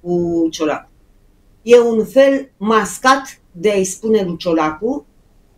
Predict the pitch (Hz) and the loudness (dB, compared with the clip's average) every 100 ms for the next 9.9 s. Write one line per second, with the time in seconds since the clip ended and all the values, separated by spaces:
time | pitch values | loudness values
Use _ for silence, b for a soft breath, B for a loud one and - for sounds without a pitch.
0 | _ _ _ _ _ _ _ _ _ _ | _ _ _ _ _ _ _ _ _ _
1 | 220 220 - 208 190 190 240 247 202 175 | -2 -2 0 0 0 0 -2 -2 -4 -2
2 | 180 160 175 202 240 220 214 226 220 196 | -2 0 0 0 2 0 -2 -4 -4 -4
3 | 190 190 180 160 - _ _ _ _ _ | -2 -2 -2 -6 -8 _ _ _ _ _
4 | _ _ _ _ _ _ _ _ _ _ | _ _ _ _ _ _ _ _ _ _
5 | _ - 180 175 170 160 190 202 202 214 | _ -2 0 0 -2 0 0 2 0 0
6 | 214 214 196 190 208 208 180 175 190 196 | 0 0 -2 -2 -2 -2 -2 -2 -2 0
7 | 214 208 214 175 139 131 135 123 147 160 | 2 2 2 0 -2 -4 -6 -6 -4 -2
8 | 220 208 190 185 220 254 208 - - 170 | -2 0 0 2 2 2 0 -4 -6 -4
9 | 160 165 151 139 127 - 123 135 143 | -2 -2 -2 -4 -6 -8 -6 -4 -6